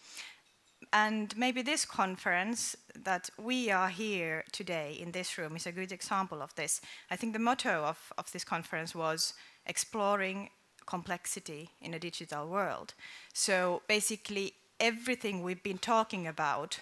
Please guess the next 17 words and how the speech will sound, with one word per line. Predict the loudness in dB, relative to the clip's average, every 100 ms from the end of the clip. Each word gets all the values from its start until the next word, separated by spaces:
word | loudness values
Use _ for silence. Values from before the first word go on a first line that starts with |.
| -10
here | -8 -2 -2 -2 -4 -10 -6
ye-, | -6 -4 -6
today | -4 -4 -4
and | -2
yesterday | -2 0 -2 -4 -8 -10 -16 -14 -16 -18 -2
is | 4 4 4 0
revolved | 0 2 4 4 0 -2 2
around | 4 4 -2 -8 -6
these | -4 -4 -4 -4 -2
two, | -2 -4 -4 -10 -14 _ _ _
uh, | -8 -6 -8 -10 -16 -8
uh, | -8 -4
phenomena | -4 0 2 0 -6 -12 -8
that | -8 -6
we | -6
are | -4
seeing. | -2 -4 -6